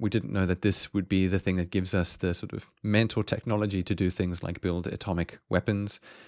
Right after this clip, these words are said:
um, or to, uh, build semiconductors and, and all these other things.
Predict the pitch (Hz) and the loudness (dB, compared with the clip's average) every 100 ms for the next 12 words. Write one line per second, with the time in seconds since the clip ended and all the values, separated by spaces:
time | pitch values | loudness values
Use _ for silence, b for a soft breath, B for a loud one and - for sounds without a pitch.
0 | B - 92 85 85 87 b b _ 95 | B -2 2 2 0 -4 b b _ 4
1 | 92 87 - - 82 78 87 50 92 b | 6 4 0 -2 0 0 -2 -6 -8 b
2 | b b - 65 76 90 - 104 104 110 | b b -8 -8 -4 -4 2 4 4 4
3 | 98 98 - 90 90 - 95 87 - - | 4 2 0 0 0 -4 -6 -6 -6 -4
4 | 92 - 110 104 92 90 85 87 - - | -2 0 0 0 0 -2 -4 -8 -10 -20